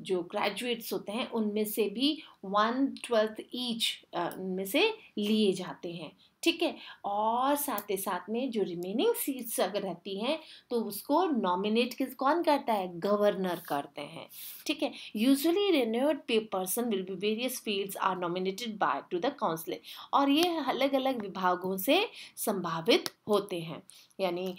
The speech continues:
टीचर्स भी हो सकते हैं, ग्रेजुएट्स भी हो सकते हैं, लोकल अथॉरिटीज भी हो सकते हैं। So the council electors of the chairman and deputy chairman for amongst its member, और काउंसिल इलेक्ट करती है किसको?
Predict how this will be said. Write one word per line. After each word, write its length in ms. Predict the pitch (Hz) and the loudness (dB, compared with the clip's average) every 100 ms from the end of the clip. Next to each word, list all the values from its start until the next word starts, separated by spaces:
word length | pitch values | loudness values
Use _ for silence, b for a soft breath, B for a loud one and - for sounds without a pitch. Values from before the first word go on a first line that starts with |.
| B | B
टीचर्स 440 | 247 233 226 196 202 | -2 2 2 2 0
भी 80 | 190 | 0
हो 100 | 185 | -2
सकते 260 | 190 - | -4 -4
हैं, 220 | 190 185 185 | -4 -4 -2
ग्रेजुएट्स 580 | 202 190 233 226 220 | -2 0 -2 -2 -2
भी 80 | 208 | -2
हो 100 | 185 | -2
सकते 240 | 175 - 190 | -2 -4 -2
हैं, 80 | |
लोकल 220 | 180 170 202 | 0 0 0
अथॉरिटीज 680 | - - 262 247 262 226 196 | -2 0 0 2 0 0 -2
भी 120 | 202 | 0
हो 80 | 185 | 0
सकते 320 | 180 - - | -2 -6 -4
हैं। 260 | 175 190 - B B B - | -4 -4 -8 B B B -2
So 140 | 339 | 2
the 100 | 339 | 4
council 380 | - 214 214 349 | 8 8 8 6
electors 480 | 349 233 - 269 - | 6 2 0 0 0
of 160 | - | 0
the 60 | 196 | -2
chairman 440 | - 226 190 196 240 - | 4 4 4 0 -2 0
and 140 | 208 226 | 0 2
deputy 340 | 220 208 277 | 0 0 0
chairman 380 | 269 233 196 190 | 2 0 0 -2
for 140 | 190 196 - | 2 0 2
amongst 560 | 185 185 185 208 262 - - | 2 2 0 2 2 2 0
its 240 | 185 - | -4 -2
member, 520 | 196 151 165 151 226 294 B B B | 2 2 2 2 2 2 B B B
और 240 | 175 190 | 2 4
काउंसिल 400 | 190 175 190 220 | 2 0 -2 0
इलेक्ट 600 | 277 269 202 180 170 - | 0 0 2 6 6 6
करती 440 | - 202 165 - 190 | 0 0 0 -2 -2
है 80 | 226 | -2
किसको? 560 | 226 320 320 - 220 | 4 6 6 6 4